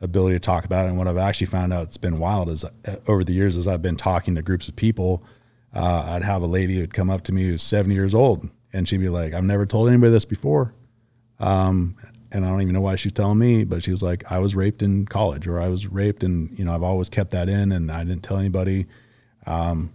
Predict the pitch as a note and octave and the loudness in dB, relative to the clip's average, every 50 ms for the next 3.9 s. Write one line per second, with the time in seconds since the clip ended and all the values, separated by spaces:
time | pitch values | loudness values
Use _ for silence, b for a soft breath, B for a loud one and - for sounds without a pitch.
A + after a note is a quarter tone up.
0 | - _ _ G#2+ G#2 G2+ - C3+ C3+ A#2+ - A2 A2 G#2 G#2 G2 E2+ - b b | -16 _ _ -2 -2 0 2 2 2 2 2 2 4 4 4 4 2 -2 b b
1 | b b b b b b _ _ _ - - - - B2 B2+ C3 B2 B2 A#2+ A2+ | b b b b b b _ _ _ -10 -4 0 2 4 6 6 6 6 6 4
2 | G2+ F#2 G2 F2+ - - - B2+ A2+ G#2 F#2+ - - C#3+ A2+ F2+ E2 - - E2 | 4 2 0 -2 -2 0 0 2 2 2 0 0 0 0 2 2 0 -2 -4 -4
3 | E2 D#2 - F#2+ G#2 G#2+ A#2 A#2 G#2 - - A2+ A2+ A2 G#2+ G#2 F#2+ F2 | -6 -4 -2 0 2 4 4 2 2 2 0 2 4 4 4 4 2 0